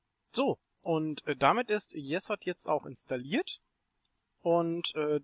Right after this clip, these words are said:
das heißt, wir können jetzt anfangen, unser Projekt anzulegen. Dazu machen wir, äh, M K dir unser Yesod-Projekt, wie auch immer wir das nennen wollen. Äh, ich hab eine bessere Idee. Äh, wir machen das gleich, äh,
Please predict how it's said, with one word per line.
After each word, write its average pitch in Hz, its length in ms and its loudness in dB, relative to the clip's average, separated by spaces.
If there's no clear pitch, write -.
das - 180 0
heißt, 160 180 10
wir 175 60 -2
können 170 180 0
jetzt 151 140 -6
anfangen, 214 380 4
unser 185 160 -2
Projekt - 280 0
anzulegen. 113 540 -4
Dazu 147 260 0
machen 160 320 2
wir, 143 960 0
äh, - 60 -8
M 147 140 -6
K 139 160 2
dir 135 640 -2
unser 123 320 2
Yesod-Projekt, 185 880 0
wie 139 180 -4
auch 131 140 -4
immer 135 440 -2
wir 120 100 -6
das 113 140 -2
nennen 190 200 -4
wollen. 180 340 0
Äh, 135 260 4
ich - 160 -2
hab 127 120 0
eine 120 140 -10
bessere 127 280 -2
Idee. 110 280 -8
Äh, 127 400 -2
wir 139 100 -4
machen 156 220 -2
das 139 200 0
gleich, 135 440 4
äh, 120 280 -10